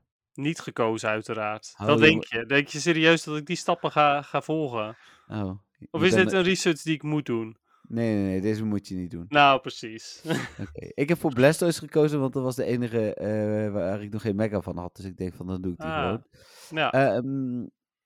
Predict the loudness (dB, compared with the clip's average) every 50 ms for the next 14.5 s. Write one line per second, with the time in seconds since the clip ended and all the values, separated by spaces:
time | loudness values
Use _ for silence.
0 | _ -20 _ _ _ -20 -6 _ 4 6 8 8 10 10 10 8 8 8 8 8
1 | 8 6 6 6 4 4 4 2 0 0 0 -2 -2 -2 -2 -4 -2 -2 -2 -2
2 | -2 -2 -6 -6 _ -10 -8 -6 -6 -6 -6 -8 -10 -8 -6 -6 -6 -6 -6 -10
3 | -6 -4 -2 -2 0 -2 -4 -4 -4 -4 -4 -2 2 2 2 2 2 2 0 0
4 | 0 0 -2 -2 -2 -2 -2 -2 -4 -4 -2 -2 -2 0 -2 -4 -4 -2 -4 -4
5 | -4 -4 -8 -8 -8 -4 0 2 2 2 2 0 -6 -12 _ _ -4 -4 -4 -2
6 | -2 0 2 4 4 4 2 -2 _ _ _ _ _ _ _ _ 0 0 0 0
7 | 0 0 0 0 0 0 -2 -4 -4 -2 -2 -2 -2 -2 -4 -6 -4 -4 -2 -2
8 | -4 -4 -6 -6 -8 -10 -10 -10 -10 -8 -4 -2 0 0 0 0 -2 -6 -8 -8
9 | -8 -8 -8 -8 -8 -10 -10 -4 -4 -4 -4 -4 -8 _ _ _ _ _ _ -6
10 | -6 -6 -6 -6 -8 -8 -8 -8 -8 -10 -12 -12 -12 -12 -12 -12 -14 -18 _ _
11 | _ -10 -10 -4 0 0 0 0 0 -6 -6 -4 -4 -4 -2 -4 -4 -4 -4 -4
12 | -6 -6 -4 -4 -4 -4 -2 -4 -4 -4 -6 -10 -12 -10 _ -12 -8 -8 -2 2
13 | 4 4 6 6 6 4 2 2 2 0 0 0 -2 -2 -2 -2 -2 -2 -4 -4
14 | -4 -4 -6 -8 -8 -8 -10 -12 -12 -14